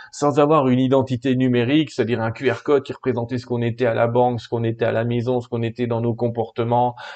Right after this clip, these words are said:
ce qu'on était au point de vue vaccinal. Voilà, oubliez, euh, franchement, euh,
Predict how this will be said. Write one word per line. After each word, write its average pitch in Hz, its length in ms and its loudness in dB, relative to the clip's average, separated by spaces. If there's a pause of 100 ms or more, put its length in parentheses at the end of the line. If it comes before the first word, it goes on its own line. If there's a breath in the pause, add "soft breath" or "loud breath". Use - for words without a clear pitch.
(120)
ce - 100 -20
qu'on 123 120 0
était 117 260 4
au 113 100 6
point 117 200 -4
de 113 80 -4
vue 117 160 0
vaccinal. 113 840 -2 (420 loud breath)
Voilà, 131 440 4
oubliez, 151 680 8
euh, 120 180 8
franchement, 131 640 0
euh, 101 80 -4